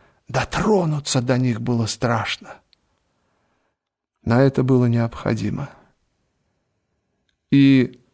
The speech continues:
войдя к себе в библиотеку, Дариан запер дверь изнутри, затем открыл тайник в стене, куда спрятал пальто и саквояж Безила.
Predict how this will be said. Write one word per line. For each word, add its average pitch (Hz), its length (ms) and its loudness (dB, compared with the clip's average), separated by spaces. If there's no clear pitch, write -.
войдя 131 600 6
к - 80 -6
себе 120 460 2
в 107 120 -6
библиотеку, 117 1120 0
Дариан 143 560 6
запер 123 480 4
дверь 113 520 2
изнутри, 113 840 2
затем 113 720 0
открыл 117 560 -2
тайник 117 640 -2
в - 80 -14
стене, 139 640 0
куда 180 260 6
спрятал 170 580 4
пальто 151 500 4
и 143 120 4
саквояж 139 640 2
Безила. 127 720 2